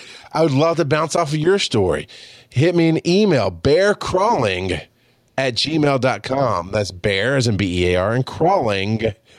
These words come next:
with a G, you know, C R A W L I N G, at gmail dot com. Or you can go,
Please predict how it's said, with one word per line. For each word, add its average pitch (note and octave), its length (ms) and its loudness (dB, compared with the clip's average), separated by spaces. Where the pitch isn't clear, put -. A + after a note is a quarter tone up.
with G#2 100 -4
a A2+ 80 0
G, G#2+ 480 -4
you G#2 140 -2
know, F#2+ 80 2
C G#2+ 180 -6
R G2+ 200 0
A F#2+ 160 0
W F2+ 240 0
L F2 100 2
I F2+ 120 0
N E2+ 120 -2
G, D#2+ 220 0
at B2 360 -8
gmail A#2 440 -2
dot G2 220 -2
com. A#2+ 420 0
Or F3 140 2
you F#3 80 2
can E3+ 100 2
go, D#3 400 2